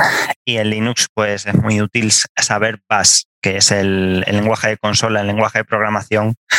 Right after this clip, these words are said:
Y, mm, y eso también me ha posibilitado, no lo controlo tanto como R, porque lo uso menos, pero sí que tiene algunas ventajas como que es más rápido y te permite, digamos, automatizar las cosas de una manera un poco más sencilla.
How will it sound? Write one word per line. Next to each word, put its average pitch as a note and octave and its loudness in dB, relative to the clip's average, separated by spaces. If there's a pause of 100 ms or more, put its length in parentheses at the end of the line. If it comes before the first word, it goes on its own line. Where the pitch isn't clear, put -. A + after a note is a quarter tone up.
(500)
Y, A2+ 0
mm, G2 2 (100)
y A#2 0
eso C3 0
también A2+ -2
me A#2 0
ha A2+ -2
posibilitado, A2+ 0
no G#2+ 0
lo A#2 -2
controlo A2+ 0
tanto A#2+ -2
como G#2 0
R, C#3 -2 (500)
porque G#2+ -2
lo G2 2
uso G#2 0
menos, A#2+ -2 (380)
pero G#2+ 0
sí A2+ 0
que A#2 -4
tiene A#2+ -4
algunas A2+ -2
ventajas A2 -2
como G2 -2
que G#2 -2
es G2+ 0
más G2+ -2
rápido A2+ 0
y A2 -8
te - -16
permite, G2 -2
digamos, G#2+ 0
automatizar A2 -2
las A#2+ -2
cosas G#2+ -2
de G#2 0
una G#2+ 0
manera G#2 0
un G#2+ -2
poco A2 0
más A2 0
sencilla. F#2+ 0